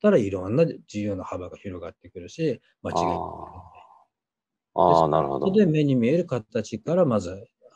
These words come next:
Speaker 1: 入るっていう風な立場を取るんです、こちらとしては。
Speaker 2: はあ、なるほど。前回、ロボ-、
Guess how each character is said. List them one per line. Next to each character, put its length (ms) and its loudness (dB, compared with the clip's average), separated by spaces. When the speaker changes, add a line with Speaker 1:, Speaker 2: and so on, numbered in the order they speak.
Speaker 1:
入 240 -6
る 100 -6
っ 40 -6
て 180 -6
い 60 -2
う 40 -14
風 160 -6
な 280 -12
立 200 -14
場 80 2
を 60 0
取 200 -6
る 60 -8
ん 60 -12
で 100 -20
す、 160 -20
こ 120 -20
ち 60 -18
ら 80 -16
と 60 -20
し 120 -20
て 100 -20
は。 80 -20
Speaker 2:
は 1300 2
あ、 20 -10
な 160 -2
る 120 0
ほ 160 -4
ど。 320 0
前 220 6
回、 400 8
ロ 220 4
ボ-、 200 4